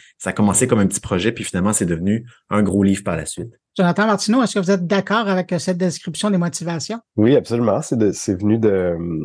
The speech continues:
Speaker 3: d'intérêts qui étaient, qui étaient, nos intérêts de recherche qui étaient respectifs. Moi, je travaillais beaucoup sur les technologies du temps, en fait. J'avais des écrits sur l'histoire des horloges, par exemple. Ce genre de, de,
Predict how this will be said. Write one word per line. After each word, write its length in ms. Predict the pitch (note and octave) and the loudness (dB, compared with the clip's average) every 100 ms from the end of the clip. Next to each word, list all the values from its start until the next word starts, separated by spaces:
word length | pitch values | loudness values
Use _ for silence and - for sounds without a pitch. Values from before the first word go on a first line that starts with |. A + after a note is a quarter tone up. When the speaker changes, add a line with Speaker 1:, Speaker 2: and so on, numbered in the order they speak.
| - - | -8 -14
Speaker 3:
d'intérêts 560 | E2+ G#2 G2+ A2 G2+ A2+ | -4 -2 0 0 0 0
qui 80 | A2+ | -2
étaient, 440 | - G2 F#2 F2+ | 2 2 4 0
qui 120 | - | -4
étaient, 240 | - G2+ F#2 | -2 0 0
nos 320 | F2+ G#2 G2+ | -2 -2 0
intérêts 260 | G#2 G#2 | 0 0
de 80 | G#2+ | 0
recherche 380 | G2 - F#2+ - | 0 0 -4 -4
qui 80 | - | -8
étaient 140 | - | -4
respectifs. 600 | F#2 F2+ - - - D#3 | -6 -4 -4 -4 -2 0
Moi, 80 | B2 | 0
je 60 | - | 0
travaillais 280 | F#2+ F#2+ | 2 4
beaucoup 220 | F#2+ - - | 2 -2 -2
sur 160 | G#2+ | 2
les 80 | F#2+ | 2
technologies 580 | F#2 - G2+ F#2+ F2 G#2 | 2 0 2 2 2 -2
du 80 | - | -2
temps, 240 | - G#2 F2+ | -2 -2 -4
en 60 | |
fait. 160 | - G2 | -8 -6
J'avais 200 | F#2+ F2+ | -4 -2
des 220 | F2 F2 F2+ | 0 2 0
écrits 240 | - - | -2 -8
sur 160 | - F#2 | -2 -2
l'histoire 260 | F2+ F#2+ | 2 2
des 160 | F#2+ F2+ | 4 2
horloges, 400 | E2+ E2+ F2+ F#2 | 2 2 0 0
par 160 | E2 | -4
exemple. 600 | E2 D#2+ F2 F#2 F2+ E2+ - _ - - _ _ | -4 -4 -2 -4 -4 -8 -10 _ -20 -20 _ _
Ce 160 | - F2+ | 0 2
genre 240 | F#2 F#2 | 4 4
de, 220 | F#2 F2 | 4 2
de, 340 | D#2 D2 C2 | 0 -2 -4